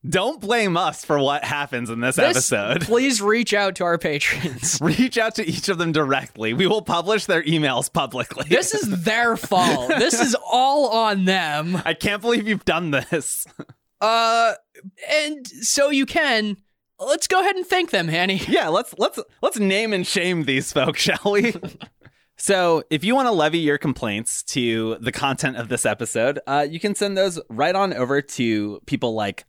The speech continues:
Speaker 1: Josh, Joan, Fumbling Four and the Almighty Crit, Deadeye, Cody, Caladria, Brendan, Ben, and Alex.
Speaker 2: Thank you so much. Also, shame on you. <laughs> Also,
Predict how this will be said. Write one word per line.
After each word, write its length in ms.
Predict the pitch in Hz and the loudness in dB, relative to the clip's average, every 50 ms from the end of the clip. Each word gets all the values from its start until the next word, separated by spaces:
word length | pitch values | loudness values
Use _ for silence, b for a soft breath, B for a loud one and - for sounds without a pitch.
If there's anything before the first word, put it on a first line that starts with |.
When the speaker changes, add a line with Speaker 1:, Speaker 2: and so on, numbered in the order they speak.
| _ | _
Speaker 1:
Josh, 520 | - 113 98 87 92 123 165 - - - - _ _ _ _ - | -6 -4 -2 0 0 -2 -4 -4 -10 -16 -20 _ _ _ _ -10
Joan, 520 | 117 120 175 233 180 107 107 120 170 - _ _ _ _ - | -4 -2 -2 0 0 -2 -2 -4 -6 -8 _ _ _ _ -4
Fumbling 320 | 151 170 190 220 240 226 | -4 -2 -2 -2 -4 -4
Four 240 | - - 135 131 135 | -2 0 0 0 2
and 100 | 131 117 | 0 0
the 60 | 104 | 0
Almighty 340 | 104 117 127 127 127 131 147 | 0 0 0 -2 -2 -4 -4
Crit, 380 | - - - 87 110 - - _ _ _ _ _ 101 | -6 -6 -4 -4 -4 -6 -6 _ _ _ _ _ -8
Deadeye, 420 | - - 101 98 104 117 131 170 208 - _ _ _ _ _ _ - | -4 -4 -2 -2 -2 -2 -2 -4 -6 -10 _ _ _ _ _ _ -4
Cody, 500 | - 139 117 107 101 107 143 - - _ _ _ _ _ | -2 -2 -2 0 -2 -4 -6 -8 -12 _ _ _ _ _
Caladria, 680 | - - 131 160 214 254 202 151 117 98 90 98 120 175 - _ _ _ _ _ _ _ _ | -4 -2 0 0 0 0 -2 -4 -6 -6 -4 -6 -8 -8 -10 _ _ _ _ _ _ _ _
Brendan, 420 | 139 131 120 110 110 113 135 214 - _ _ _ _ _ _ _ _ | -2 -2 0 -2 -4 -6 -6 -8 -10 _ _ _ _ _ _ _ _
Ben, 380 | - 165 190 131 117 131 180 - _ _ _ _ _ _ _ | 0 0 2 2 0 -4 -6 -8 _ _ _ _ _ _ _
and 100 | 226 302 | 0 0
Alex. 600 | 359 330 - 98 95 95 - - - - - - - - - _ _ _ - | 0 0 0 -4 -6 -8 -10 -8 -8 -8 -8 -10 -14 -20 -20 _ _ _ -6
Speaker 2:
Thank 180 | 294 311 - | -6 -4 -4
you 80 | 294 262 | -4 -4
so 160 | - 294 294 | -2 -2 0
much. 460 | 285 285 294 - - - - - - _ | 0 0 -2 -2 -2 -6 -12 -16 -4 _
Also, 380 | 262 269 247 - 160 120 - - _ _ | 0 0 0 0 -2 -4 -6 -10 _ _
shame 480 | - - - - - 294 233 208 196 180 | -12 -10 -6 0 0 0 0 2 0 0
on 240 | 160 156 143 131 135 | 0 0 -2 -2 -4
you. 300 | 123 123 131 113 117 127 - | -6 -6 -6 -6 -8 -10 -14
<laughs> 60 | - - _ _ - - - - - - - - - - - - - 214 - - - - b b b - | -18 -20 _ _ -20 -20 -20 -20 -20 -18 -16 -14 -14 -12 -12 -12 -12 -12 -12 -14 -16 -16 b b b 0
Also, 420 | 269 359 381 - 175 160 160 165 | 0 2 2 2 2 2 0 0